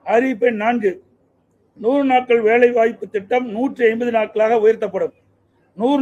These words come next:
நாட்கள் வேலை வாய்ப்பு திட்டம் நூற்றி இருபத்தைந்து நாட்களாக உயர்த்தப்படும் என்று மத்திய அரசு அறிவித்துள்ளது. கிராமப்புறங்களின் வளர்ச்சிக்கான இத்திட்டம் நூற்றி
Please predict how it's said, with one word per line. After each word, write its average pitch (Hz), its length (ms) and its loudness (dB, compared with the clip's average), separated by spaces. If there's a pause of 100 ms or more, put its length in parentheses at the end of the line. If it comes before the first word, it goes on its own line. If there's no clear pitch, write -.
நாட்கள் 247 340 2
வேலை 247 200 4 (160)
வாய்ப்பு 208 240 -4 (100)
திட்டம் 240 320 0 (480)
நூற்றி 285 320 -4 (100)
இருபத்தைந்து 254 540 -6
நாட்களாக 226 500 4
உயர்த்தப்படும் 220 520 -4
என்று 220 200 2 (500)
மத்திய 226 340 2
அரசு 220 240 -4
அறிவித்துள்ளது. 214 560 2 (680)
கிராமப்புறங்களின் 247 680 0
வளர்ச்சிக்கான 226 600 -6
இத்திட்டம் 214 460 -6 (560)
நூற்றி 285 340 -2